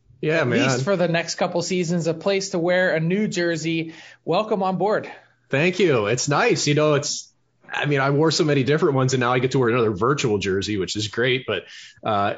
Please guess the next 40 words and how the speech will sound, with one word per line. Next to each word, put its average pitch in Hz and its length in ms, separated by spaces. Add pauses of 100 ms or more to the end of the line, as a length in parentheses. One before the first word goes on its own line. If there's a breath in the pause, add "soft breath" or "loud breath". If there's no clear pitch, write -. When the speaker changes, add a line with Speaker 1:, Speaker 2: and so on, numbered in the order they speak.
(120)
Speaker 1:
it's 156 180
funny 208 240
'cause, 175 160
like, 156 160
you, 147 180
you 151 140
introduced 160 320
me 165 80
like 139 160
I'm 123 100
a 120 40
guest, 160 400
man. 127 240
And 120 140
it's, - 300 (220)
it's 143 140
not. 196 240
We're 233 160
all 220 100
working 202 240
together, 160 340
which 123 200
is 117 80
the 139 60
best 131 260
part 151 180
of 156 60
this. 107 260
Speaker 2:
Yep. 147 180
Speaker 1:
Um, 110 400 (500 loud breath)
but 135 220
yeah, 165 300
it's - 80
just - 400 (220)
super - 280
excited. 127 600
You 90 100
know, 117 220
like, 107 180
I, 107 300